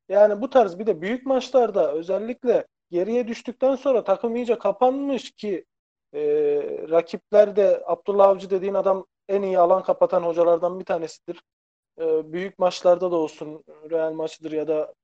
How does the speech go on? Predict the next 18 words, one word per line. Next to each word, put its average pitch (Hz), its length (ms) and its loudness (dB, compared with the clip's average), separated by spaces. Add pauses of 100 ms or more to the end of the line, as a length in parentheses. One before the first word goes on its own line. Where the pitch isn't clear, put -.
Paris 151 280 -4
maçıdır 160 360 -10
falan. 165 360 -2
Bunlar 262 380 0
da 160 220 0
artık 247 340 -2 (300)
geriye 214 340 -2
düştükten 285 440 -6
sonra 190 440 -4 (440)
Emre 254 280 4
sadece 269 340 6
dayak 202 320 8
yer. 143 160 -4
Başka 190 260 -2
hiçbir 233 200 -10
şey 208 100 0
yapamaz 147 440 -2
yani. 113 160 -14